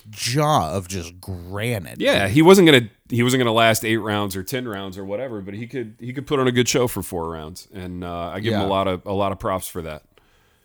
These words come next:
Speaker 1: Yeah, yeah. No, no, no, absolutely,
Speaker 2: Yeah.
Speaker 1: absolutely. Dude, if you could have, okay, this is an interesting question.
Speaker 2: Yeah.
Speaker 1: If you, who are,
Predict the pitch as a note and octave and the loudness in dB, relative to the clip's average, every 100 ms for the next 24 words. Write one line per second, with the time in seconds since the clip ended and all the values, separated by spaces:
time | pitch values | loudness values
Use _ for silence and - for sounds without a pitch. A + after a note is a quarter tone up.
0 | A2+ A2 E2+ _ F#2+ G#2+ D2+ - F2+ A2 | -10 -8 -10 _ -10 -10 -10 -14 -12 -10
1 | A2 A#2+ A2 D#2+ C#3 - G2 G#2+ C2 B1+ | -8 -8 -8 -6 -6 -8 -10 -10 -12 -16
2 | - G2+ E2 F2+ D#2+ A#1+ - F#3 E3+ D#3 | -10 -10 -10 -12 -14 -14 -8 -6 -6 -10
3 | G3+ - A3+ - C3+ C3 A#2 - - - | -12 -10 -16 -8 -4 -4 -6 -20 -16 -10
4 | A#2 E2+ F2 C#3 D#3+ C3 A#2+ G#2+ G#2 F#2 | -6 -6 2 2 2 -4 -6 -8 -10 -14
5 | F2 E2+ - - F2 E2+ D#2 - C3 B2+ | -10 -10 -10 -12 -12 -10 -12 -6 -6 -6
6 | D#3+ G#3 G#3+ - A2+ G2+ A3+ D4+ | -4 -2 -4 -6 -8 -4 -4 -4